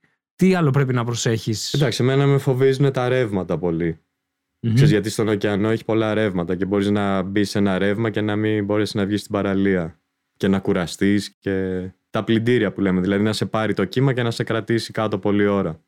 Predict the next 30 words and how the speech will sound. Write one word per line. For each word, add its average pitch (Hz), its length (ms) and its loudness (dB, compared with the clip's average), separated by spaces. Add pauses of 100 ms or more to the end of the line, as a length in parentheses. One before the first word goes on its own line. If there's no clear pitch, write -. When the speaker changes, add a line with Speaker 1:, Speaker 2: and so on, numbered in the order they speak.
(120)
Speaker 1:
Μμμ. 127 340 4 (160)
Speaker 2:
Που - 80 -2
εκεί 196 160 0
δεν 107 140 0
πρέπει 110 300 0
να 101 380 0
πανικοβληθείς, 101 840 0
γιατί 113 300 0
όταν 110 320 0
πανικοβάλλεσαι 104 1000 -2 (240)
και 139 160 2
σ-, - 160 -6 (960)
Speaker 1:
Και - 120 2
σ' - 120 2
αέρα, 143 260 2
Speaker 2:
περισσότερες, 120 320 2
Speaker 1:
ναι. 127 120 2
Speaker 2:
ναι, 120 300 2 (220)
περισσότερες, 120 720 -2
ε, 101 340 2
κουράζεσαι 131 360 0
περισσότερο. 113 580 0
Πρέπει 113 180 0
να 117 100 0
χαλαρώσεις 120 840 0 (560)
και - 100 -4
να 120 100 0
περιμένεις 120 420 2
να 110 160 -2
βγεις. 107 460 -2